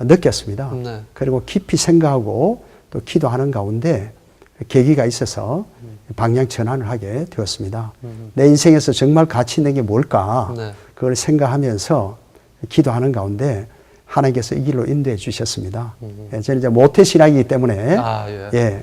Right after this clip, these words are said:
Speaker 1: 그런 어떤 신앙적으로는 꾸준하게,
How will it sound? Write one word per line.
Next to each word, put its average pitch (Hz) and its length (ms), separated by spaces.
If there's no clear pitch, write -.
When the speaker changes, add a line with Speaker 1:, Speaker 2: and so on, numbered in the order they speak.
Speaker 1:
그런 139 240
어떤 123 480
신앙적으로는 151 720
꾸준하게, 147 920